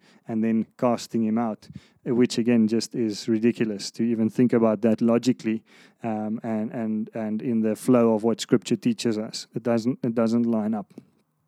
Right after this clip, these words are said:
So if God made you sick, you would not be able to expect him to heal you.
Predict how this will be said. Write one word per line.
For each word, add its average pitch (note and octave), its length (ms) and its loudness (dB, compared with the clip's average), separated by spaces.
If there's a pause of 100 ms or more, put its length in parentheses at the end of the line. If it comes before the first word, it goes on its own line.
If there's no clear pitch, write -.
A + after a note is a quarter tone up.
(340)
So C#3 180 4
if A#2 160 2
God D#3 260 4
made D3+ 240 0
you A2+ 80 0
sick, - 380 -8 (640)
you C3 200 4
would D3+ 100 6
not C3+ 260 0
be B2+ 100 -2
able B2 200 -2
to A#2+ 140 -4
expect - 560 -8 (340)
him A#2+ 220 0
to A#2+ 120 0
heal B2+ 300 4
you. G#2 220 -8